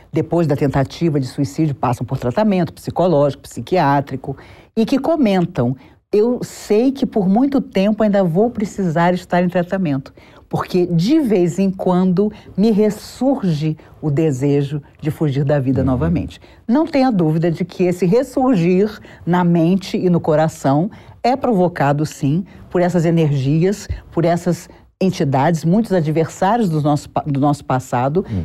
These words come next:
Speaker 1: que tentarão ainda por um período relativamente longo nos fazer voltar à ideia inicial.
Speaker 2: É, tomar todo cuidado, né? Vigilância.
Speaker 1: Exatamente.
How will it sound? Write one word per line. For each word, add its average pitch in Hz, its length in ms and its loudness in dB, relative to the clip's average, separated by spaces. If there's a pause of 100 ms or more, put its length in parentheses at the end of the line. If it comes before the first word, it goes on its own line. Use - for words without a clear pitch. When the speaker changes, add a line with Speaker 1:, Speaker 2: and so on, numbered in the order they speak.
Speaker 1:
que 226 100 -2
tentarão 247 720 2
ainda 185 260 2
por 190 440 -2
um 208 120 2
período 190 600 2 (100)
relativamente 170 720 0
longo 160 540 2 (340)
nos 185 220 2
fazer 160 320 0
voltar 156 500 0
à 147 80 0
ideia 135 240 0
inicial. 147 440 -6 (340)
Speaker 2:
É, 73 180 -6 (340)
tomar 85 280 -8
todo 85 260 -4
cuidado, 78 540 -2
né? 85 160 -2
Vigilância. 87 800 -2
Speaker 1:
Exatamente. 143 640 -2